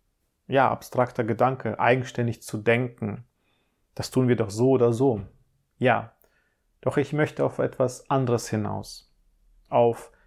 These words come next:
Gedankenmuster, auf Glaubenssätze und all das, was mitgegeben wurde.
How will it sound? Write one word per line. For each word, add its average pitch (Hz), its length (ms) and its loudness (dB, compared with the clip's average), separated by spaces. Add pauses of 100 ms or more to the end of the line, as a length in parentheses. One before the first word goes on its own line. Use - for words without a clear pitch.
(160)
Gedankenmuster, 113 1000 0
auf 110 220 -2
Glaubenssätze 120 800 0
und 113 180 -6
all 135 220 2
das, 123 320 -2
was 113 180 -6
mitgegeben 107 580 -4
wurde. 104 400 -4